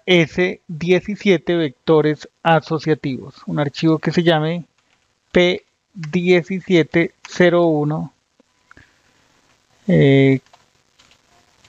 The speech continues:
vectores asociativos claves punto P H P. Entonces, eh, escribamos aquí P H P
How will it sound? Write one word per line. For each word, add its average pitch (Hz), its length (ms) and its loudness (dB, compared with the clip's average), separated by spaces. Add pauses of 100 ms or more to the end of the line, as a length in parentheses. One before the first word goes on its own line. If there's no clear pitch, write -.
(280)
vectores 156 1120 0 (280)
asociativos 156 1400 0 (680)
claves 139 680 -4 (160)
punto 165 400 -2
P 156 220 2
H 139 260 -2
P. - 180 -12 (1900)
Entonces, 131 720 -2 (760)
eh, 147 800 2
escribamos 147 540 0
aquí 143 360 -2 (240)
P 160 160 4
H 143 280 -2
P 160 280 -4